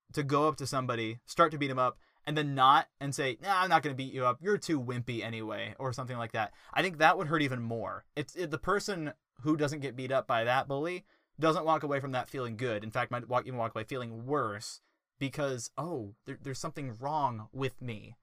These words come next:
that's being, you know, that's being felt by that person." So what Hugh's doing here is really, really effective, and we see that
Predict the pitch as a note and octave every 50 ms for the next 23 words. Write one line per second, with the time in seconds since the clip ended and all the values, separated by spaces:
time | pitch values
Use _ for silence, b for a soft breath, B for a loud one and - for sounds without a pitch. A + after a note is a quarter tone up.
0 | _ _ _ _ _ _ _ - C3 B2 B2 - - - - - - C3+ A#2+ B2+
1 | B2 A#2 A#2 A2+ A2 G#2+ G#2+ _ _ _ _ _ _ _ - B2 A#2+ G#2 G#2+ -
2 | - C3 A#2+ A2 - C3+ A2+ G#2+ - _ _ _ _ - B2 A2 G#2+ G#2 G2+ -
3 | - A2 G2+ - - G#2 A#2 - _ _ _ _ - - - D#3+ D3 C#3+ C3 B2+
4 | A#2 A2 - - _ _ _ _ _ _ _ _ _ _ _ - C#3+ D#3+ D#3 D3
5 | E3 E3 D3 B2+ B2 D3+ D3+ D3+ C#3 C3 B2+ A#2+ A#2+ - A#2+ B2+ A#2 G#2+ - _
6 | _ _ - D3 C3+ C3 C#3+ C#3+ C#3+ C3 B2+ A#2+ A2 A2+ A#2+ C3 C3+ B2+ A#2 A2+
7 | A2 - A#2+ A#2 A2+ - - G2+ G2 G#2 - - B2+ B2 A#2+ A2+ - - G#3 F#3
8 | C#3 A#2+ A#2 A2+ -